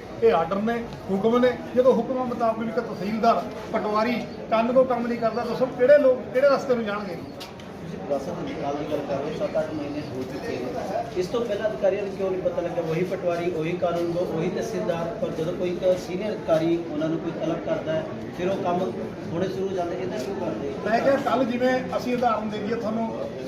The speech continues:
Speaker 1: ਜਿਵੇਂ ਕੁੰਬੜਾ ਪਿੰਡ ਸਕੂਲ ਦੀ ਅਸੀਂ ਮੁੱਦਾ ਚੁੱਕਿਆ ਸੀ, ਪੁਤਲਾ ਫੂਕਿਆ, ਅਹ, ਮੰਤਰੀ ਦਾ, ਉਹ ਤੋਂ ਬਾਅਦ ਪ੍ਰਸ਼ਾਸਨ ਲੱਗ ਗਿਆ ਤਾਂ ਆਰਡਰ ਹੋਏ ਨੇ, ਤਾਂ ਕਿ ਇਹਨਾਂ ਨੇ ਮੈਨੂੰ ਲੱਗਦੀ ਹੈ ਜਿਹੜੇ ਕੰਨ ਬੋਲੇ ਕਰ ਲਏ ਤੇ ਅੱਖਾਂ ਮੁੜ ਸਕੀਆਂ ਹੋਈਆਂ ਨੇ ਤੇ ਲੋਕ ਸਭਾ ਚੋਣਾਂ ਆ ਰਹੀਆਂ ਤੇ ਬਹੁਤ ਵੱਡੇ ਵੱਡੇ ਦਾਅਵੇ ਤੇ ਵਾਅਦੇ ਸਰਕਾਰ ਕਰਦੀ ਫਿਰ ਰਹੀ ਹੈ,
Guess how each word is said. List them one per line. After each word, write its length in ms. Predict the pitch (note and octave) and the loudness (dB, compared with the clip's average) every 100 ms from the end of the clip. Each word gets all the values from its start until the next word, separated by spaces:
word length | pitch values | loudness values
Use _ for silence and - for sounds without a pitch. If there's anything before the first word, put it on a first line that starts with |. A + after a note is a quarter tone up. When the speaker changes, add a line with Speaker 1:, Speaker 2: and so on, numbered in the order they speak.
| G3+ | -2
Speaker 1:
ਜਿਵੇਂ 180 | G#3+ A#3 | 0 0
ਕੁੰਬੜਾ 300 | G#3 A#3 B3 - - | 0 4 4 4 0
ਪਿੰਡ 140 | G#3 | -4
ਸਕੂਲ 360 | G3 G3+ G#3+ G3 | -6 -4 -4 -2
ਦੀ 140 | A3 | -2
ਅਸੀਂ 160 | G#3 A3+ | -2 -4
ਮੁੱਦਾ 260 | G3 G3+ F#3+ | -4 0 0
ਚੁੱਕਿਆ 340 | F#3 - F#3+ | 0 -2 -2
ਸੀ, 120 | G3 | -2
ਪੁਤਲਾ 380 | A3+ G#3 A3+ A3+ | -2 -2 4 4
ਫੂਕਿਆ, 400 | - F#3+ G3+ G3+ | 4 0 0 0
ਅਹ, 720 | F#3+ F#3+ - G#3 G3 F#3 F3 | 0 -4 -4 4 6 6 2
ਮੰਤਰੀ 320 | F#3 G3+ A3+ A#3 | 0 -2 0 4
ਦਾ, 80 | |
ਉਹ 60 | B3 | 6
ਤੋਂ 120 | A#3+ | 6
ਬਾਅਦ 240 | G3 A#3 B3+ | 4 2 2
ਪ੍ਰਸ਼ਾਸਨ 520 | A#3 G#3 G#3 - - | -2 -2 -4 -4 -4
ਲੱਗ 120 | - | -2
ਗਿਆ 160 | B3+ C4 | 0 0
ਤਾਂ 140 | A3+ | 0
ਆਰਡਰ 300 | A3 G#3+ F#3 | 0 0 0
ਹੋਏ 140 | D3+ | 0
ਨੇ, 260 | D#3 D#3+ F3 - - - | -2 -4 -4 -4 0 2
ਤਾਂ 180 | B3 | 4
ਕਿ 100 | C4+ | 4
ਇਹਨਾਂ 260 | D4 C#4 D4 | 2 4 4
ਨੇ 100 | D4 | 2
ਮੈਨੂੰ 220 | C4+ C4 | 2 2
ਲੱਗਦੀ 320 | C4 A3+ B3 | 2 2 6
ਹੈ 80 | B3 | 6
ਜਿਹੜੇ 200 | A#3+ B3 | 6 2
ਕੰਨ 200 | A#3 G#3 | 0 -2
ਬੋਲੇ 320 | - F3 F3 F#3 | -2 -2 -2 0
ਕਰ 100 | F#3 | 0
ਲਏ 200 | G#3 A3 | 2 2
ਤੇ 80 | - | 2
ਅੱਖਾਂ 280 | - G#3 | -2 -2
ਮੁੜ 160 | G3 D#3+ | 0 -2
ਸਕੀਆਂ 300 | E3 E3 F#3+ | -2 -2 -2
ਹੋਈਆਂ 260 | F3+ G#3+ G#3+ | 0 0 0
ਨੇ 160 | G#3 G3 F#3+ | -2 -2 4
ਤੇ 80 | B3+ | 4
ਲੋਕ 260 | A3+ B3 A3+ | 6 4 4
ਸਭਾ 200 | C4 C4 | 4 4
ਚੋਣਾਂ 300 | A#3 A3 G#3+ | 2 -2 0
ਆ 60 | G#3+ | 0
ਰਹੀਆਂ 160 | A3+ | 0
ਤੇ 80 | B3 | 0
ਬਹੁਤ 240 | G3+ G#3+ | 2 0
ਵੱਡੇ 240 | G3+ G3+ G3 | -2 -4 -4
ਵੱਡੇ 200 | G3+ G3 | -4 2
ਦਾਅਵੇ 280 | F3+ G3 A#3 | 2 4 2
ਤੇ 60 | |
ਵਾਅਦੇ 300 | G#3 E3+ A3+ | 0 0 0
ਸਰਕਾਰ 340 | F#3+ E3+ E3+ E3+ | -2 -2 -2 -2
ਕਰਦੀ 260 | E3+ E3 - | -4 -6 -6
ਫਿਰ 80 | D#3+ | -6
ਰਹੀ 220 | D3 | -2
ਹੈ, 80 | A3 | -2